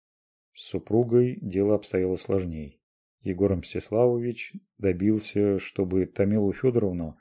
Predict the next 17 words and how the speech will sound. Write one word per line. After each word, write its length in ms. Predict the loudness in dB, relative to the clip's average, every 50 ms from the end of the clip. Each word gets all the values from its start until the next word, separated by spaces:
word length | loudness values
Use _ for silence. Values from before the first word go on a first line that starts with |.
| _ _
в 60 | -6
судебном 460 | -4 -2 0 2 2 2 0 0 -2
порядке 600 | 0 0 2 4 2 2 0 -2 -2 0 0 0 0
признали 460 | 0 -2 -2 0 0 0 0 0 0
умершей. 680 | 0 0 0 0 -2 -2 -4 -6 -10 -10 -12 -12 -12 _ _ _ _ _ _ _ _
Причём, 460 | _ -4 -4 0 2 2 2 2 2 -2
что 220 | -2 0 0 0
интересно, 680 | 2 0 0 2 2 2 0 -2 -4 -8 -10 -10 -10 _ _ _ _ _
постановление 800 | -10 -10 -8 -6 -4 -2 -2 -2 -2 -2 -2 -2 0 0 0 0
было 380 | 0 0 0 2 2 0 0
вынесено 840 | -2 0 0 0 0 0 -2 -4 -6 -6 -6 -4 -4 -4 -6 -6 -6
за 160 | -4 -6 -4
полторы 400 | -4 -4 -2 0 2 2 2 2
недели 400 | 2 0 0 0 0 0 0 0
до 140 | 0 0 0
свадьбы. 600 | -2 -2 -4 -2 -2 -2 -2 -2 -6 -10 -12 -12 -16 _ _ _ _ _ _ _ _ _ _ _ _ _
Занятно, 880 | -4 -2 -2 0 0 0 -2 -4 -4 -6 -8 _ -8 -6 -6 -6 -8 -10